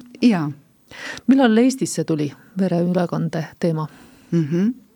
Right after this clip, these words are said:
Speaker 1: Eestis sai, äh, vereteenistus alguse Teise maailmasõja ajal, kui, äh,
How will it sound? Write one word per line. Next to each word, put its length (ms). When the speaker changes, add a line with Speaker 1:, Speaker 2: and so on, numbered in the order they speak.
Speaker 1:
Eestis 420
sai, 460
äh, 320
vereteenistus 960
alguse 640
Teise 340
maailmasõja 680
ajal, 320
kui, 460
äh, 320